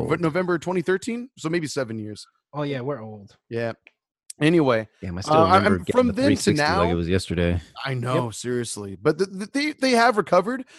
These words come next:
Speaker 1: but I feel like it
Speaker 2: It's a bad
Speaker 1: hasn't been
Speaker 2: statement.
Speaker 1: enough. It has not been enough. I mean, like, Xbox Game Pass, that's a huge good deal and all.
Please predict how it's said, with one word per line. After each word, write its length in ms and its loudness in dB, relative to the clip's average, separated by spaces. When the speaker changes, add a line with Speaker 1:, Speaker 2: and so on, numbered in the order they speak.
Speaker 1:
but 80 4
I 60 4
feel 120 2
like 140 4
it 40 -6
Speaker 2:
It's 40 -4
a 40 -2
bad 60 4
Speaker 1:
hasn't 260 4
been 160 -2
Speaker 2:
statement. 120 -4
Speaker 1:
enough. 380 -6
It 140 -4
has 180 -4
not 300 0
been 120 -2
enough. 460 -10
I 60 2
mean, 160 4
like, 140 0
Xbox 500 0
Game 220 -2
Pass, 320 -4
that's 180 -6
a 40 -8
huge 300 -6
good 180 -2
deal 280 -2
and 140 -4
all. 320 -4